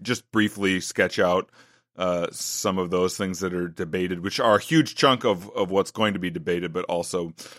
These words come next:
um, would probably make, uh, some people turn this podcast <laughs> off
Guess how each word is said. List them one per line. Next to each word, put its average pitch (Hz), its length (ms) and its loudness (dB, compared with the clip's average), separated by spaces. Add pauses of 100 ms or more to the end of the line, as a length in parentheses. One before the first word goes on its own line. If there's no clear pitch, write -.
(140)
um, 80 380 -4
would 87 140 -6
probably 82 380 -2 (140)
make, 82 400 -6 (320)
uh, 78 240 -2
some 82 240 -6
people 82 260 -8
turn 85 220 -8
this 82 140 -10
podcast 82 540 -4
<laughs> - 40 -12
off - 360 2